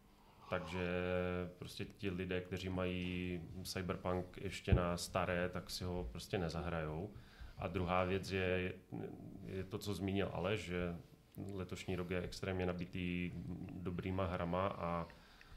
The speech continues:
třetí věc, že z těch, já nevím, kolik prodal Cyberpunk, ale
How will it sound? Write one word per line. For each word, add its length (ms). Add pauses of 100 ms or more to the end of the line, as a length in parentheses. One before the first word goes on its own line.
(160)
třetí 380
věc, 400
že 240 (540)
z 120
těch, 380
já 160
nevím, 260
kolik 320 (240)
prodal 340
Cyberpunk, 640
ale 280